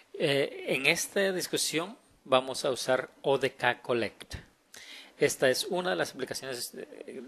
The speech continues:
disponibles. Hay más, pero para que todos trabajemos con la misma, sugiero que sea esta la que usamos.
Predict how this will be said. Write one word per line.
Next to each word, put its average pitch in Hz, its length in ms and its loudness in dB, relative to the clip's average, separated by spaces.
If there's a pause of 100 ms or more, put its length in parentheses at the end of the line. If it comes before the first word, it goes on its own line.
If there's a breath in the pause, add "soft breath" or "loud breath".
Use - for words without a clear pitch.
disponibles. 120 800 -2
Hay 123 240 2
más, 190 380 2
pero 139 240 2
para 123 160 2
que 131 80 -2
todos 127 320 -2
trabajemos 117 560 -4
con 110 180 -10
la 117 100 -8
misma, 175 460 -4
sugiero 113 400 0
que - 80 -14
sea 98 300 -4
esta - 240 -8
la 95 100 -6
que - 160 -12
usamos. - 540 -10